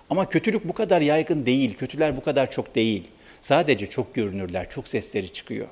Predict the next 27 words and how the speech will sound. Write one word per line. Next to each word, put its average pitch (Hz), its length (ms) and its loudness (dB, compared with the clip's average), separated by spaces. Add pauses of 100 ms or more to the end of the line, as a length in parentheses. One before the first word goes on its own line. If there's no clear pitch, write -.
(560)
Onların 190 360 2
bu 196 60 -2
kadar 190 260 6
görünür 151 380 2
olması, 135 400 4
bu 156 60 -2
kadar 160 240 4
seslerin 160 440 0
çıkmasında 135 680 0
en 190 300 0
temel 139 420 2
sebebi 156 600 2 (380)
bizim 127 520 0 (440)
ne 127 160 4
istediğimizden, 104 920 -2 (100)
niye 151 220 2
istediğimizden 110 880 0 (360)
biraz 143 260 2
habersiz 98 420 -2
olmamız. 92 540 -8 (360)
Biraz 147 340 4
ö-, 147 140 -2
kendimize 131 520 0
karşı 113 400 0
özensiz 113 560 -2
olmamız, 95 380 -2
kendimize 120 640 0